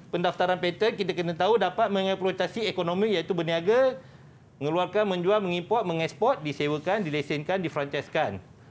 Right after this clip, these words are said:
Penyerahan sewa beli dan membuat kontrak lesen.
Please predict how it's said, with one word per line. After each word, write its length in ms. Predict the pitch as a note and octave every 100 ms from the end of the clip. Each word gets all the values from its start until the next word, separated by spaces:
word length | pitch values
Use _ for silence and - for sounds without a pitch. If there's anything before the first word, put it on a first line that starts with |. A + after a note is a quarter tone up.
| - -
Penyerahan 420 | C3 C#3 E3 D#3+
sewa 320 | C#3+ D3 E3+
beli 320 | D#3 E3 A3+
dan 160 | E3+ E3+
membuat 320 | D#3+ D#3 -
kontrak 400 | D#3 D3+ E3 -
lesen. 400 | D3+ - F#3+